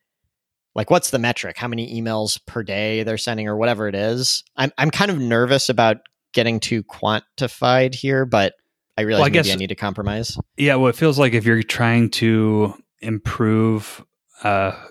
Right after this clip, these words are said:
Speaker 2: your service, you're trying to optim-, you know,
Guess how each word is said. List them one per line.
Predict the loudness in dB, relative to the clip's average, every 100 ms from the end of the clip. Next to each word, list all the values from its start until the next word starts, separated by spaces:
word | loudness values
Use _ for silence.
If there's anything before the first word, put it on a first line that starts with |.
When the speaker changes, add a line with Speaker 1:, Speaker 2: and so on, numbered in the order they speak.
| _
Speaker 2:
your | -2 0 0
service, | -2 -2 0 0 -2 -4 -8 _ _ _ _ _
you're | -8 -6
trying | 0 2
to | 2
optim-, | 2 0 -2
you | -2
know, | -6